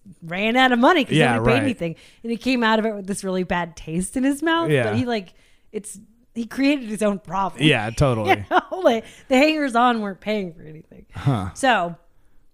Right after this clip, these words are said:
Speaker 1: I'm assuming it's something like that. But he just left the ski lodge behind.
Speaker 2: Sounds like it,
Speaker 1: Yeah.
Speaker 2: yeah.
Speaker 1: So anyway, seventy-five thousand dollars
Speaker 2: Right, okay.
Speaker 1: in cash.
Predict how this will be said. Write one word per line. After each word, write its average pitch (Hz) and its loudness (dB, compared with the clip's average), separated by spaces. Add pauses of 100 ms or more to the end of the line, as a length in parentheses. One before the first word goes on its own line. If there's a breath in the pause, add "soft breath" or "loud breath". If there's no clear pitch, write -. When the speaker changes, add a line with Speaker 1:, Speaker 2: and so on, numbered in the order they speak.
(720)
Speaker 1:
I'm 233 -2
assuming 196 -8
it's 156 -16
something 185 -20
like - -20
that. - -20
But 180 -8
he 208 -8
just 214 -10
left 180 -10
the 170 -20
ski 160 -18
lodge - -20
behind. - -10
Speaker 2:
Sounds 226 6
like 92 -6
it, 104 -8
Speaker 1:
Yeah. 123 -12
Speaker 2:
yeah. 92 -14 (280 soft breath)
Speaker 1:
So 240 -6
anyway, 196 -2 (100)
seventy-five 311 2
thousand 254 2
dollars 254 4
Speaker 2:
Right, 247 2
okay. 104 -2
Speaker 1:
in - -4
cash. 220 0